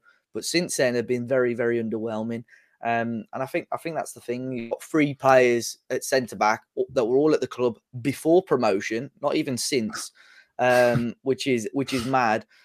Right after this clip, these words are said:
And then going back to the thing about atmosphere, I think we had that momentum from promotion, finishing seventh.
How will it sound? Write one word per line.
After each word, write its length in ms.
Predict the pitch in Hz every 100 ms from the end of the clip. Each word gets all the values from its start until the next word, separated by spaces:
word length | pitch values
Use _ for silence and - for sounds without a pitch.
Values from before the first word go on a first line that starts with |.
| _
And 100 | 160
then 120 | 208 190
going 200 | 190 180
back 160 | -
to 80 | 185
the 80 | 165
thing 220 | 180 170
about 200 | 165 156
atmosphere, 640 | 143 147 - 165 165 170 - _ _ _
I 60 | 139
think 400 | - 175 - - _
we 200 | 147 147
had 360 | - 160 151 131
that 160 | 131
momentum 680 | 135 131 135 135 - 120 107
from 320 | - 156 160
promotion, 800 | 175 175 143 120 120 - 113 123 - _ -
finishing 500 | - 170 175 156 147
seventh. 540 | - 113 113 117